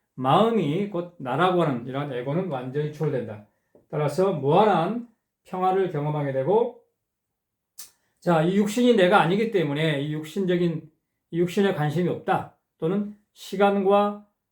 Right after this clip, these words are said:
아, 공간을 초월하고 개별성을 완전히 초월하게 된다는 것입니다. 이 육신이라고 하는 것은 하나의 나, 나의 의식의 하나의 도구,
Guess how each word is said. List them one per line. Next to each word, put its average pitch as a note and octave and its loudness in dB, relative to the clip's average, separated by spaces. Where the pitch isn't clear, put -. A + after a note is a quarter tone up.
아, C3+ -10
공간을 D#3+ -2
초월하고 G3 -2
개별성을 F#3+ 2
완전히 D#3+ -4
초월하게 F3 -2
된다는 C3+ -4
것입니다. D3+ -6
이 F3 0
육신이라고 B3 6
하는 G3+ 4
것은 F#3 -2
하나의 G3+ 0
나, E3+ -4
나의 D#3+ -4
의식의 F#3+ 2
하나의 D3 -2
도구, D#3 -4